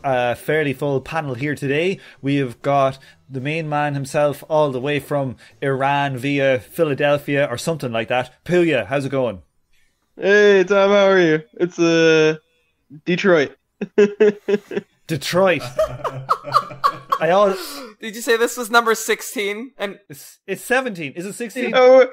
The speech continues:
Speaker 2: we always
Speaker 1: I don't
Speaker 2: talk
Speaker 1: know.
Speaker 2: about where I'm from in the <laughs> beginning.
Speaker 3: We'll get it someday, Puya.
Speaker 2: Yeah.
Speaker 1: Yeah.
Speaker 2: It's all good.
Speaker 1: Now, next we have Lexi. Lexi, how's it going?
Speaker 3: Oh, hello there. Doing all right. Visiting a friend in the city, so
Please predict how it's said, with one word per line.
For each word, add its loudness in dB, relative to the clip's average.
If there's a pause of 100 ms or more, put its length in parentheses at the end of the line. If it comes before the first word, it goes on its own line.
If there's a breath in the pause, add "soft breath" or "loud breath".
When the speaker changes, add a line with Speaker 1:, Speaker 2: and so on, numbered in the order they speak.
Speaker 2:
we 4
always 6
Speaker 1:
I -2
don't 2
Speaker 2:
talk 0
Speaker 1:
know. 0
Speaker 2:
about 2
where 4
I'm 2
from 2
in -2
the 0
<laughs> -4
beginning. -2 (540)
Speaker 3:
We'll -6
get 2
it -16
someday, -2
Puya. -4
Speaker 2:
Yeah. 0 (120)
Speaker 1:
Yeah. -16 (140)
Speaker 2:
It's -4
all 4
good. 2 (120)
Speaker 1:
Now, -2 (200)
next -4
we 0
have 0
Lexi. -2
Lexi, -4
how's -2
it -8
going? -4 (1200)
Speaker 3:
Oh, 2
hello -4
there. -10 (200)
Doing -10
all -2
right. -4
Visiting -12
a -16
friend -8
in -14
the -12
city, -8
so -6